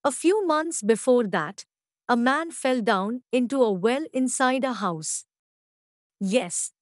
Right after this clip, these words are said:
inside a house. Christopher Town was helping his friend move furniture into the home in Guilford, Connecticut, when the incident happened.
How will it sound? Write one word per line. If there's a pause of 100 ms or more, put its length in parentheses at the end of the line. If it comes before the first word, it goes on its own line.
(100)
inside
a
house. (920)
Christopher
Town
was
helping
his
friend
move
furniture (220)
into
the
home
in
Guilford, (280)
Connecticut, (220)
when
the
incident
happened.